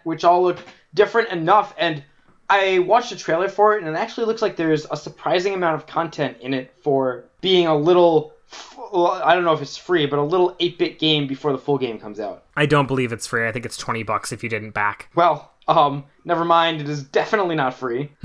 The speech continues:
Speaker 2: <laughs>
Speaker 1: But it does look, it does look pretty cool.
Speaker 2: Yeah, it might be the next X com, you know?
Speaker 1: Right. Um, because of the fact that it's twenty bucks,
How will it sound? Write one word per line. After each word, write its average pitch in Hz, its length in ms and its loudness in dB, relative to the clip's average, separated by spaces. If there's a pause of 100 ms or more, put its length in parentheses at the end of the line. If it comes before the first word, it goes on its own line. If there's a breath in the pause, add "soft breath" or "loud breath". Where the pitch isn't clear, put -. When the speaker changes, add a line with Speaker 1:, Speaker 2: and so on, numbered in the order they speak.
Speaker 2:
<laughs> - 220 0
Speaker 1:
But - 680 4 (360 soft breath)
it 196 160 4
does 208 320 4
look, 196 240 2 (200)
it 175 80 -4
does 170 200 2
look 170 160 -2
pretty 156 180 -6
cool. 135 420 0
Speaker 2:
Yeah, 135 140 -8
it 139 40 -6
might 151 180 -2
be 175 60 0
the 175 80 -2
next 180 220 -2
X 170 200 -4
com, 113 400 -4
you 135 120 -8
know? 139 200 -6
Speaker 1:
Right. 139 340 0
Um, 156 520 4
because 175 280 -2
of 190 60 -8
the 185 80 -10
fact 202 300 2
that 170 120 -6
it's 143 180 -10
twenty 196 340 -2
bucks, 170 300 2